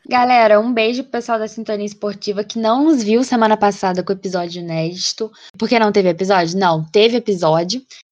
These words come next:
mas é porque, é, a gente chegou à conclusão que a gente foi totalmente como a gente faz parte da grade específica da rádio,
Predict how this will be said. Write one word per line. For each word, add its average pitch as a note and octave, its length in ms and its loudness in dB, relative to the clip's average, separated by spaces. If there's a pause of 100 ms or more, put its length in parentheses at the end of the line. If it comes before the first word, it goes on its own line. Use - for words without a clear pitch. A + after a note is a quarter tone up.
mas G3+ 160 -6
é F#3+ 80 -2
porque, G3+ 680 -4
é, F#3 300 0
a F#3 80 2
gente F#3+ 260 -4
chegou F3 440 -2
à E3+ 200 0
conclusão E3+ 1120 -4
que G#3 1200 -2
a F#3+ 100 0
gente G#3 320 -2
foi G#3+ 240 0
totalmente A3 1300 -2 (960)
como G#3 80 2
a G#3+ 80 2
gente A3 80 -4
faz A#3 220 0
parte F#3 360 -2
da F#3 140 0
grade F3+ 800 -4
específica G3 880 -8
da G#3+ 140 -2
rádio, G3 480 0